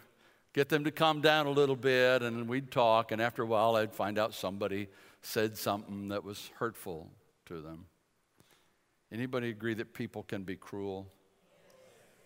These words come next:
From the playground to the boardroom, rejection hurts. Just not being picked for the team can be incredibly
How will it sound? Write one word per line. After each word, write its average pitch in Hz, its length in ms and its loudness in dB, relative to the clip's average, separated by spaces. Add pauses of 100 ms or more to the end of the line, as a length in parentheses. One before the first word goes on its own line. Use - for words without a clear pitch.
(540)
From 104 240 -10
the 101 80 -8
playground 113 640 0
to 110 80 -8
the 92 100 -8
boardroom, 95 680 -4
rejection 92 560 -8
hurts. 87 640 -10 (800)
Just - 220 -8
not 123 240 0
being 107 320 -4
picked - 400 -4
for - 180 -14
the 92 140 -8
team 101 640 -8 (960)
can 98 160 -8
be 95 100 -4
incredibly 95 600 -4